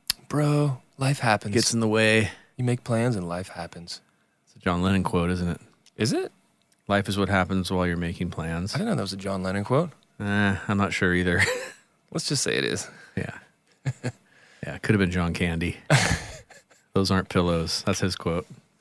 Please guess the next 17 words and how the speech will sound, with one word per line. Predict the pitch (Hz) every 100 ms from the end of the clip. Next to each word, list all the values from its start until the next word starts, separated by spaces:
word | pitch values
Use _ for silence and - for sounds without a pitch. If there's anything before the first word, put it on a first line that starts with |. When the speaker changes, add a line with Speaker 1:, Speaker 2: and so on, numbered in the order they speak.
| _ -
Speaker 1:
Those | 92
aren't | 113 101
Speaker 2:
Um, | 92
Speaker 1:
pillows. | 87 90 - _ _ _ _ - _ _ _ _ -
Speaker 2:
uh, | 101 101 98
Speaker 1:
But | 92 113 113
the | 110
rain, | 117 139 104
like, | 101 107
you, | - - - _ _ _ -
you've | 110
always | 107 101
told | - 101
me | 95
Speaker 2:
Yeah. |
Speaker 1:
that, | 92 92 -
uh, | 92 87